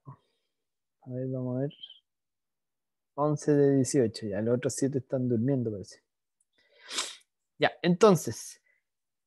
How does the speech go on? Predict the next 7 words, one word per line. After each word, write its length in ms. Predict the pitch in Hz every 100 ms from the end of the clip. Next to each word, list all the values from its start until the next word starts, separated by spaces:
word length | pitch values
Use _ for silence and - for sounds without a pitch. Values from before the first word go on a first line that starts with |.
| _ _ -
Eh, 760 | 143 143 143 143 143 147 143 143 _ _ _ _ _ _ _ _ _ 117 - _ -
no 140 | 151
estuvo 280 | 143 - 196
muy 140 | 202
bien 200 | 190 208
aquí, 220 | 202 190 147
¿eh? 140 | 175